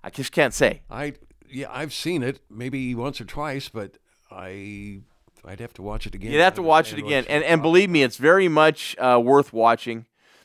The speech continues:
Speaker 1: Um, um, Richard Sarafian, um, directed the film. Um, it, it just an amazing, again, just this amazing, um, movie.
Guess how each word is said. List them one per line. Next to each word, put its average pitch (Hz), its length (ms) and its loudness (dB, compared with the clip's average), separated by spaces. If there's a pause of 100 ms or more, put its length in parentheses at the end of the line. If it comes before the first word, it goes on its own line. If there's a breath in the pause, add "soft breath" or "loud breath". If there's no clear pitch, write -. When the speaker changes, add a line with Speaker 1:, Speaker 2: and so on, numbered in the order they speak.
(160)
Speaker 1:
Um, 98 680 4 (800 soft breath)
um, 71 500 -10
Richard 160 340 0
Sarafian, 131 880 0
um, 87 600 -6 (400)
directed 113 480 0
the 98 60 -16
film. 107 440 -4 (600)
Um, 92 800 -2
it, 131 180 -10
it 139 100 -6
just 151 260 -2
an 123 80 -4
amazing, 113 600 0
again, 107 360 -4
just 135 180 -12
this 143 200 -8
amazing, 107 840 -4
um, 76 580 -10
movie. 110 460 -2